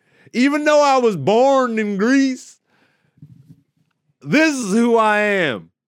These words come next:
Without this accent. <laughs> I am that I am. I am Negus.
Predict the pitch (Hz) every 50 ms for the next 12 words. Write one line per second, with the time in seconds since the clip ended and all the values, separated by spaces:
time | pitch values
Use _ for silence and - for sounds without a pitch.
0 | _ _ _ _ _ _ _ _ _ _ _ _ _ _ _ _ _ 123 147 170
1 | 202 233 254 247 220 196 202 202 175 190 202 202 196 180 - - - 160 139 110
2 | 87 - _ _ _ _ _ _ _ _ _ _ _ 143 127 - - 143 _ _
3 | 214 208 _ _ _ _ _ _ _ _ _ _ _ _ _ - 139 160 180 170
4 | - 180 208 240 247 247 240 233 220 202 196 196 196 190 185 180 180 160 180 202
5 | 214 220 214 196 160 131 107 92 80 - 123 143 156 165 139 170 180 180 175 165
6 | 156 139 - _ 117 127 170 208 233 208 180 151 113 104 - - - - - -